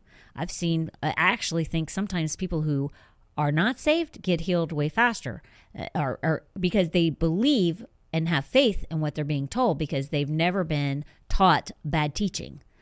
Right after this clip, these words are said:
So you're not having to erase what somebody's been taught.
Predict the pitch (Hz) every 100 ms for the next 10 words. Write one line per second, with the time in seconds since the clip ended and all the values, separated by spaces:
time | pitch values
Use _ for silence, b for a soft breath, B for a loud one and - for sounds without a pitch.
0 | b - 185 202 233 208 220 190 180 -
1 | - 151 151 190 151 139 - - - _
2 | _ _ - 160 - 165 147 147 - 127
3 | - 214 120 -